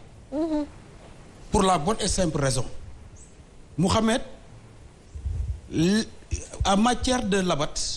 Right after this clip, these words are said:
Speaker 2: dara du force. Ñaari way, ñaar-, ñaari nit la yu am projet.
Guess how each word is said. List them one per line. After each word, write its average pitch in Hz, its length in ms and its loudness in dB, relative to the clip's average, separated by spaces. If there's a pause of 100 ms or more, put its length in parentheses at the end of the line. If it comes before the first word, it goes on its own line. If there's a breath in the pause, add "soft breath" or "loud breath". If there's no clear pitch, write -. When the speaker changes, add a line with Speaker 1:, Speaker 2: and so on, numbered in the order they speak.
(720)
Speaker 2:
dara 196 300 2
du 175 80 0
force. - 520 -4 (1600)
Ñaari 208 420 4
way, 196 260 2 (120)
ñaar-, 196 340 2
ñaari 196 320 0
nit 175 200 -2
la 143 180 0 (720 loud breath)
yu 160 240 2
am 196 240 2
projet. 139 360 0